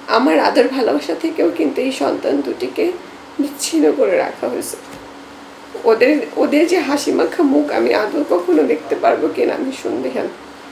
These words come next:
ওরা, ওরা ভালো আছে না মন্দ আছে আমি কিন্তু জানি না ভাইয়া।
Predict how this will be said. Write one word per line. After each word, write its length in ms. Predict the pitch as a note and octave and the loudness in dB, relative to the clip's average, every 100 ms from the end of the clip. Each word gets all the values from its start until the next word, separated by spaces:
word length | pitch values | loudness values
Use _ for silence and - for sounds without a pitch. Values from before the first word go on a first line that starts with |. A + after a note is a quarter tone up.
| - - | -10 0
ওরা, 460 | G#3+ C4 D4 D#4 - - - - - - | 4 6 6 6 2 -10 -18 -18 -16 -2
ওরা 200 | A3+ D4 C#4 | 2 4 2
ভালো 340 | C4 D4 C4 | 2 6 8
আছে 240 | D#4 - D#4+ | 6 4 2
না 120 | - | 2
মন্দ 320 | A#3 - - | 2 2 2
আছে 300 | A2 - - | 0 0 0
আমি 180 | C#4 D4+ | 2 4
কিন্তু 300 | D#4 D4 D4 | 4 4 4
জানি 340 | B3+ - D4 | 4 4 6
না 120 | G#3+ A#3+ | 4 4
ভাইয়া। 420 | A#3+ G#3 F#3 | 2 4 2